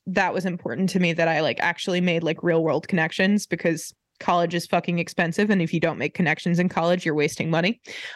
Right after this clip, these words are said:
Um, so I asked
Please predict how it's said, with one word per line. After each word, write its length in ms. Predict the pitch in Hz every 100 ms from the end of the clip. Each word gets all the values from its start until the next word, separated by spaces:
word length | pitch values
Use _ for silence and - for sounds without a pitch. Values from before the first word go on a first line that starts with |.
| - -
Um, 480 | 202 202 180 185 - -
so 600 | - - 208 185 156 143 _ _ _ _ _ -
I 180 | 220 202
asked 600 | - 202 - - - -